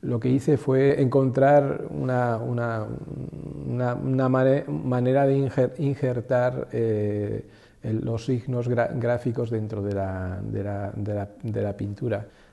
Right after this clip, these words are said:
Digamos, esos signos gráficos, el di-, el dibujo se iba como entremetiendo o se iba introduciendo dentro de la pintura, quedaba un poco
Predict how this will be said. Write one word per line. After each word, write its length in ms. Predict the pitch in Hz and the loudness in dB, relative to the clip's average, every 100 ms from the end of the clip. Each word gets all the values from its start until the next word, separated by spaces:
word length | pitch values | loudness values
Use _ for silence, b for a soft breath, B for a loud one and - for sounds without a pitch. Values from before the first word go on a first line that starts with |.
| _ - | _ -4
Digamos, 380 | 123 123 117 | 0 0 0
esos 240 | 139 131 113 | 0 0 2
signos 400 | 151 147 131 117 | 0 2 0 2
gráficos, 440 | 143 147 123 104 | 2 2 -2 -4
el 120 | 107 | -2
di-, 120 | 101 - | -4 -2
el 120 | 117 | 0
dibujo 380 | 120 131 135 147 | 0 0 0 -2
se 160 | - 120 | 0 0
iba 380 | 120 131 127 | 2 2 0
como 340 | 127 117 113 113 | -2 -2 0 0
entremetiendo 920 | 117 113 117 110 110 139 143 135 131 | -2 -2 -2 -2 0 0 0 0 -2
o 120 | 120 | -2
se 100 | 117 | -2
iba 220 | 113 127 | -2 -2
introduciendo 760 | 127 135 127 123 131 127 123 120 | -4 -4 -2 -2 -2 -2 -2 0
dentro 300 | 113 117 120 | -2 -2 -2
de 120 | 120 | 0
la 160 | 113 107 | 0 -2
pintura, 420 | 107 113 117 104 | -4 -2 -2 -2
quedaba 380 | 104 110 117 123 | -2 0 2 0
un 80 | 110 | 0
poco 420 | 117 117 127 | -2 0 -4